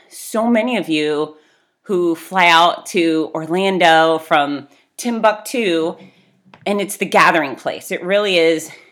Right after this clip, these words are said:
the biggest gathering place for so many of us who have this running thing in common.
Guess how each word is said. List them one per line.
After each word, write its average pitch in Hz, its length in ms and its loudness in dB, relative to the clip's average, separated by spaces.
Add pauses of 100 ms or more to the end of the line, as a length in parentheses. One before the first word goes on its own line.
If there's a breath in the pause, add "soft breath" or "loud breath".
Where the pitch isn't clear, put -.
the 160 360 -12
biggest 190 680 -4 (500 soft breath)
gathering 160 500 0
place 143 340 -4
for 139 460 -4
so - 300 -4
many 165 180 0
of 147 100 -4
us 147 200 -4
who 156 100 -8
have 147 240 -2
this 151 160 -8
running 147 240 -4
thing 143 240 -8
in 127 80 -10
common. 131 640 -4